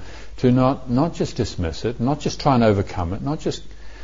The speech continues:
come back to the meditation object and, and try and get concentrated and, and,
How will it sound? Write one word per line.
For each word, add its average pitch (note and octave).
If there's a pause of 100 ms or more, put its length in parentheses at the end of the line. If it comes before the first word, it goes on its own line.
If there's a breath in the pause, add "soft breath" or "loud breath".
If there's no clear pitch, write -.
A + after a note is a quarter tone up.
(560 loud breath)
come A#2
back A2+
to -
the A2
meditation G2+
object F#2+
and, E2+
and F#2
try G2+
and F#2
get A2
concentrated F#2+
and, F#2
and, F2+